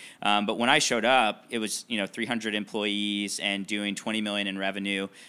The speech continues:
Um, but we grew it to two thousand employees and doing three hundred million in revenue,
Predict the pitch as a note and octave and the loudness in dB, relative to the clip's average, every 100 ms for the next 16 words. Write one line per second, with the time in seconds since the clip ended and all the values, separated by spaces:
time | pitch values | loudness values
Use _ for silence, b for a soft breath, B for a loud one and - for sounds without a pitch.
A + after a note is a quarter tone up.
0 | B F#2+ G2 G#2 A2+ D3 D3 B2 - C3+ | B -4 -2 -2 0 0 0 -2 -2 0
1 | C3 A#2+ A#2 A#2+ A#2 A#2 A#2 A#2 B2 A#2+ | 2 2 0 -2 -4 -2 0 0 -2 -4
2 | G#2 G#2 A2 G#2+ - A#2+ A#2 A2 A2+ A2+ | -4 -4 -2 -4 -4 -6 -4 -4 -4 -4
3 | G#2+ G#2 G2+ G#2+ G#2+ | -2 -2 -2 -2 -4